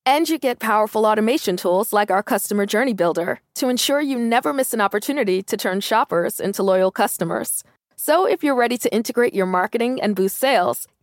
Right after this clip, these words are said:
get started today at mailchimp dot com slash smart marketing. MailChimp, built for growing businesses.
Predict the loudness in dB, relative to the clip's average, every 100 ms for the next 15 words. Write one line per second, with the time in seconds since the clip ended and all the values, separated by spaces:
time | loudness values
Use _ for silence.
0 | 0 2 2 0 0 2 0 -2 0 2
1 | 0 -2 -2 0 2 2 2 -2 2 0
2 | 2 2 2 0 2 2 0 0 0 2
3 | 0 0 -4 -4 -8 _ _ _ _ -6
4 | 0 2 2 0 -2 -6 _ _ -2 2
5 | 2 0 -4 2 2 2 0 -2 -2 -4
6 | -2 -4 -6 -12